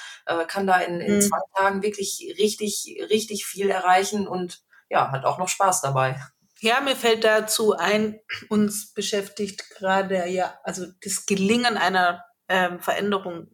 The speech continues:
Speaker 2: hängt ja auch an einem selben Punkt von, was kann ich mir vorstellen? Und das hat ja genau dasselbe Vorstellung, ne? Die grüne
Speaker 1: Mhm.
Speaker 2: Transformation ist ein schönes Beispiel.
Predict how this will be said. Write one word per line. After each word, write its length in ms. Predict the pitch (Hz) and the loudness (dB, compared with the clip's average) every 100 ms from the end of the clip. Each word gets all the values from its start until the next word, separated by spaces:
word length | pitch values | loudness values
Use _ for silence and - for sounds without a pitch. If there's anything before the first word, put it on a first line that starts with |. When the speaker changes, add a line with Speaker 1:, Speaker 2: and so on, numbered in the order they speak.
| _ | _
Speaker 2:
hängt 300 | - 190 185 | -10 -8 -6
ja 160 | - | -6
auch 240 | 170 - - _ _ | -6 -8 -16 _ _
an 120 | 185 190 | -8 -4
einem 400 | 185 175 165 - _ | -4 -6 -12 -18 _
selben 360 | 180 180 196 196 | -4 -2 -2 -2
Punkt 260 | - 196 190 | -4 -4 -6
von, 340 | 190 175 175 - | -10 -10 -10 -8
was 160 | 180 | -6
kann 140 | - 185 | -4 -4
ich 60 | |
mir 120 | 170 | -6
vorstellen? 640 | - - - - 147 143 147 _ _ _ | -4 -2 -2 -4 -4 -6 -10 _ _ _
Und 120 | - 165 | -14 -10
das 160 | - | -6
hat 160 | 185 180 | -4 -4
ja 80 | 165 | -6
genau 320 | 165 160 170 | -2 0 0
dasselbe 500 | 170 - 165 165 165 | -2 -2 -2 -4 -6
Vorstellung, 560 | - 170 165 156 151 | -4 -6 -4 -6 -4
ne? 180 | 175 247 196 | -2 -4 -6
Die 100 | 170 | -14
grüne 360 | - 190 196 | -4 0 2
Speaker 1:
Mhm. 100 | 196 | 0
Speaker 2:
Transformation 500 | 165 165 165 160 190 | -4 -8 -10 -6 -4
ist 120 | 185 180 | -4 -8
ein 80 | |
schönes 340 | 170 175 165 - | -8 -8 -8 -4
Beispiel. 560 | 175 190 - 196 190 | -4 -4 -2 -2 -2